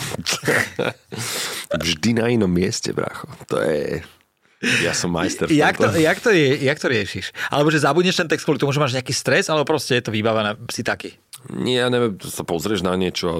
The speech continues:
Speaker 1: ťa to vyhodí, alebo niekedy je to, že, <laughs> že naozaj, že za, za brept dáš
Speaker 2: Hej.
Speaker 1: a pro-, to ťa, tiež ťa to vyhodí, presk-, musíš preskočiť dve slova, ale dôležité je nestratiť sa v tom a pre-, z-, nech ti to aspoň v hlave ide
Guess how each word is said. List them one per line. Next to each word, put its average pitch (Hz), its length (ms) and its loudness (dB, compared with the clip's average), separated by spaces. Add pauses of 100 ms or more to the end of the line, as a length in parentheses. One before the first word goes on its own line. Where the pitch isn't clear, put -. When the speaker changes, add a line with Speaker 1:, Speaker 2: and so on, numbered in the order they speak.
Speaker 1:
ťa 82 240 -4
to 82 100 -2
vyhodí, 92 500 2
alebo 82 440 0
niekedy 82 500 -4
je 80 60 -6
to, 85 120 -2
že, 82 180 -2 (480)
<laughs> - 520 -20
že 87 80 -6
naozaj, 85 480 -2
že 85 180 -6 (520)
za, 87 180 -10
za 87 400 -6
brept 87 580 -4
dáš 98 480 -2
Speaker 2:
Hej. 113 240 0
Speaker 1:
a 104 60 -4
pro-, 92 100 -2
to - 160 -10
ťa, - 140 -8 (300)
tiež 92 280 -4
ťa - 160 -4
to 98 140 -2
vyhodí, 90 360 0
presk-, - 380 -6
musíš 95 320 -2
preskočiť - 460 -2
dve 95 180 0
slova, 101 400 0
ale 95 300 -2 (760)
dôležité 107 680 2
je 107 200 4 (480)
nestratiť 104 600 0
sa 127 100 -2
v - 120 -4
tom 123 140 0
a 107 120 -4
pre-, 104 320 -2
z-, 90 400 -4
nech 98 160 2
ti - 100 -6
to 104 140 0
aspoň 95 240 -2
v 82 100 -4
hlave 110 280 2
ide 92 420 0